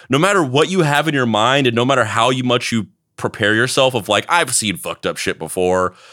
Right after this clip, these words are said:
Like, I watched fucking, I went to rotten dot com in high school and watched fucking, uh,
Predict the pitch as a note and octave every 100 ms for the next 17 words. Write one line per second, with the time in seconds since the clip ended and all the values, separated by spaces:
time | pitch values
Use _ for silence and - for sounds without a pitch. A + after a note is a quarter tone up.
0 | - A2 C3+ C#3 A2 G2 - F#2+ E2+ F2
1 | F2 A#2+ A2+ E2+ E2+ F2 F2+ F2 F2+ -
2 | F2 E2 E2+ D#2+ E2 - F#2 F2+ E2+ E2
3 | F2 - - - F2 F2+ E2 D#2 - -
4 | _ _ _ E2+